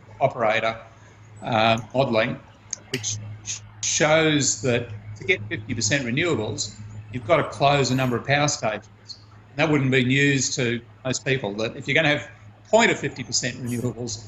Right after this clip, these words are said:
is you are gonna close power stations. That's the whole reason you're doing it.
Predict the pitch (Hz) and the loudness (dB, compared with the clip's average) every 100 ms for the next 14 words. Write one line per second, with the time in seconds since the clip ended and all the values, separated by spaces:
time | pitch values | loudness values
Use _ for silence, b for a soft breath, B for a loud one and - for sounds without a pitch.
0 | - 165 143 151 151 165 180 175 147 - | -8 0 2 2 4 6 6 4 2 0
1 | 131 113 - 123 120 - - 120 107 110 | -2 -2 -4 -4 -4 -10 -12 -14 -14 -10
2 | 170 - 147 147 139 143 135 123 120 143 | -8 -4 4 4 6 4 4 2 0 0
3 | 165 113 104 | 0 -2 -4